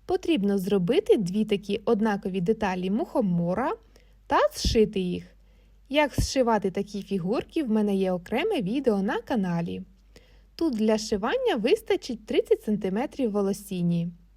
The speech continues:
На кутах проходжу попарно по дві бісеринки, щоб скруглити фігурку.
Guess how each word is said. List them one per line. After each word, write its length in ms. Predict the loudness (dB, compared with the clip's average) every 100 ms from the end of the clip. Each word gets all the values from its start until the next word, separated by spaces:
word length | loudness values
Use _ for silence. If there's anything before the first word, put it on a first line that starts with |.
| -10
На 140 | -4 -2
кутах 480 | -2 2 2 2
проходжу 640 | -4 -2 -2 0 0 0 -2
попарно 720 | -2 0 -4 -2 -4 -4 -6
по 180 | -2 -2
дві 300 | 0 -2 -2
бісеринки, 880 | 0 0 0 -2 0 -2 -2 -4 -4 -10 _
щоб 420 | -12 -8 0 0 -2
скруглити 680 | -4 2 4 2 0 -4
фігурку. 760 | -6 -4 -2 -2 -2 -6 -6